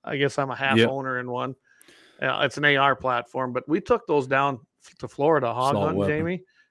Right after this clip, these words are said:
Speaker 1: It's all weapon. And
Speaker 2: <laughs>
Speaker 1: we assaulted some hogs in a big way <laughs> down
Speaker 2: <laughs>
Speaker 1: there. So,
Speaker 2: Yeah,
Speaker 1: you,
Speaker 2: I
Speaker 1: you
Speaker 2: g-,
Speaker 1: know,
Speaker 2: Brian,
Speaker 1: it's a great short, short range gun. I, I do
Speaker 2: Brian,
Speaker 1: like
Speaker 2: I
Speaker 1: it.
Speaker 2: agree. Twenty-five aught six is,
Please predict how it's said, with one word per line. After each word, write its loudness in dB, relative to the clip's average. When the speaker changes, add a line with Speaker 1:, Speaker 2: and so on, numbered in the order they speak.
Speaker 1:
It's -12
all -6
weapon. -6
And 2
Speaker 2:
<laughs> -6
Speaker 1:
we 6
assaulted 2
some -10
hogs 4
in -8
a -10
big -2
way -2
<laughs> -10
down -8
Speaker 2:
<laughs> 2
Speaker 1:
there. 6
So, -4
Speaker 2:
Yeah, 6
Speaker 1:
you, 10
Speaker 2:
I -
Speaker 1:
you 8
Speaker 2:
g-, 2
Speaker 1:
know, 4
Speaker 2:
Brian, 10
Speaker 1:
it's 2
a 0
great 4
short, 0
short -6
range -8
gun. -14
I, -20
I -18
do -20
Speaker 2:
Brian, 4
Speaker 1:
like 6
Speaker 2:
I 8
Speaker 1:
it. 4
Speaker 2:
agree. 4
Twenty-five 2
aught 4
six -2
is, -12